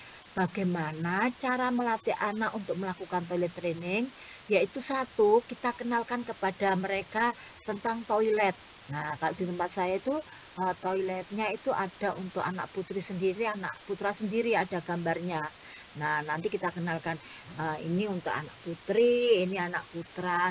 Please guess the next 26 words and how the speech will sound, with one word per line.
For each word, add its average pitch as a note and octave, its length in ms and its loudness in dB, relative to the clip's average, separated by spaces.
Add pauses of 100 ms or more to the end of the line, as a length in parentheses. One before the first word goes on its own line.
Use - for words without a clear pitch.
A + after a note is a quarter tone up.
seperti D3 480 -6
itu. D#3 160 -4 (560)
Lalu G3 240 4
kita A3+ 320 2
jelaskan, G3+ 720 2 (440)
eh, E3+ 140 0 (100)
fungsi A#3 400 0
dari F#3+ 320 4
toilet F3+ 480 2 (160)
ini F3 320 -4 (400)
untuk E3 320 -4
B F3 80 2
A C#3 240 -2 (160)
K - 0 - (400)
dan D#3+ 160 -2
B D3+ 160 -4
A C#3+ 160 -4 (240)
B, - 0 - (440)
seperti - 440 -10
itu. F3 400 2 (560)
Eh, D3+ 320 -2
bagaimana E3 560 -2
caranya? E3+ 640 0 (160)
Di D#3+ 80 -8
situ F3 320 -4
kan, A3 160 2